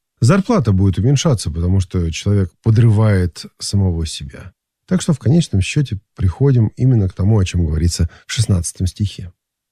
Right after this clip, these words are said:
Но читаем дальше семнадцатый стих. "Кто хранит наставление, тот на пути к жизни, а отвергающий обличение блуждает". Я думаю, что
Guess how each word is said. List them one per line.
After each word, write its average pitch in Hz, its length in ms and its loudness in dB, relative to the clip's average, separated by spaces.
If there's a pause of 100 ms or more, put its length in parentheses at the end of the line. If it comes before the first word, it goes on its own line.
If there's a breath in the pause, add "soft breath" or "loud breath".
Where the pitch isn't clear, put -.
(300)
Но 214 100 4
читаем 240 320 2
дальше 202 280 2
семнадцатый 143 520 2
стих. - 360 -2 (380)
"Кто - 220 -2
хранит 151 460 2
наставление, 147 800 2 (260)
тот 131 200 -2
на 117 120 2
пути 110 300 -2
к 104 80 -2
жизни, 98 500 0 (400)
а 98 180 -2
отвергающий 113 920 0
обличение 95 920 0 (520)
блуждает". 101 880 0 (1300)
Я 120 200 4
думаю, 175 400 4
что 135 560 0